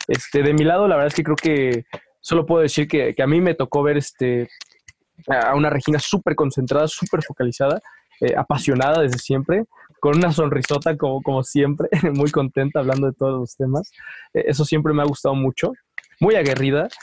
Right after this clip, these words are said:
y, y que sin duda alguna, al menos yo te puedo decir que,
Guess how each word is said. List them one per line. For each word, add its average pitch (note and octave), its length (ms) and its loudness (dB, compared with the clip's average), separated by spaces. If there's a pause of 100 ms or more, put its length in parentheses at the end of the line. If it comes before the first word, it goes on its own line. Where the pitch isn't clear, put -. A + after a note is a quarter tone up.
(340)
y, C3 560 2
y D3 40 0
que D3+ 100 0
sin D#3+ 120 2
duda A3 140 4
alguna, G#3 260 4
al F3+ 60 0
menos F3+ 220 0
yo E3 100 0
te D#3 80 -4
puedo D#3 160 0
decir D3+ 240 -2 (280)
que, C3 360 0